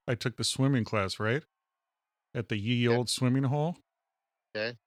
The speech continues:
Speaker 1: And the, the final test is to jump in the deep end.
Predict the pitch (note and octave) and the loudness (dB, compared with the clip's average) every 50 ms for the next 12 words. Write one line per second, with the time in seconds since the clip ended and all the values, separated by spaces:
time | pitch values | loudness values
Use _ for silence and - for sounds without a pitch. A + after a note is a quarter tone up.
0 | _ - A#2+ A#2+ A#2+ A#2+ A#2 A2+ A#2 A#2+ A#2+ A#2 - - C#3+ C#3+ C#3+ B2+ A2 - | _ -4 -2 0 2 2 2 0 -2 -2 -4 -4 0 2 2 4 2 2 -2 -2
1 | - D3+ E3+ D#3 - - - A2+ G#2 G#2 G2 - - A#2 G2+ - A#2+ A2+ A2 G#2+ | 0 0 0 0 0 0 0 0 0 0 -2 -4 -6 -6 -4 0 0 0 0 0
2 | B2+ A#2+ B2+ C3 B2+ C#3+ E3 E3+ - - F#2+ F#2 G2 - | -2 -2 -2 -2 -2 -2 -4 -4 -4 -6 -8 -8 -10 -14